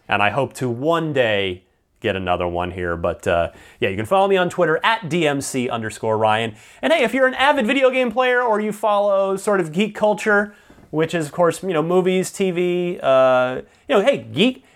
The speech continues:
geek culture is mainstream culture now. Comic book movies are everywhere.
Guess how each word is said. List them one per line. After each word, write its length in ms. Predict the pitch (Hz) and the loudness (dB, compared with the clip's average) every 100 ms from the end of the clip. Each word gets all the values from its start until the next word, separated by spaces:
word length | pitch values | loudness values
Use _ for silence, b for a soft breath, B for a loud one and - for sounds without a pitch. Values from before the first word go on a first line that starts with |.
| b | b
geek 300 | 135 277 311 | 0 0 0
culture 460 | - 269 247 254 254 | 2 0 2 0 0
is 360 | - 247 302 165 | 4 2 2 0
mainstream 560 | 160 131 127 131 107 | 0 0 0 -2 -2
culture 380 | 104 107 - 101 | 0 0 0 -2
now. 280 | 92 76 69 | 0 0 -2
Comic 360 | - 196 202 | 0 2 2
book 140 | 185 175 | 0 0
movies 340 | 185 185 151 | 0 0 -2
are 80 | 139 | 0
everywhere. 720 | 185 185 175 170 165 160 160 | 2 2 2 4 4 2 0